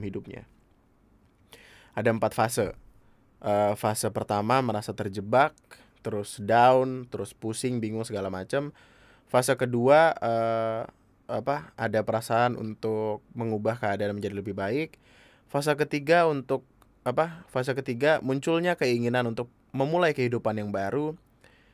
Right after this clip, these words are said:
Dan keempat, fase timbulnya komitmen dalam diri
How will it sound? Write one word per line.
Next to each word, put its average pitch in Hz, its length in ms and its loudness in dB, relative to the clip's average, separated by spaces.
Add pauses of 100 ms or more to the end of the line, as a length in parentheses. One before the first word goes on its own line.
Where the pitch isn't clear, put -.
(240)
Dan 110 400 0
keempat, 113 480 0
fase 127 240 -2
timbulnya 120 320 -4
komitmen 127 720 -6 (240)
dalam 110 320 -2
diri 117 320 -4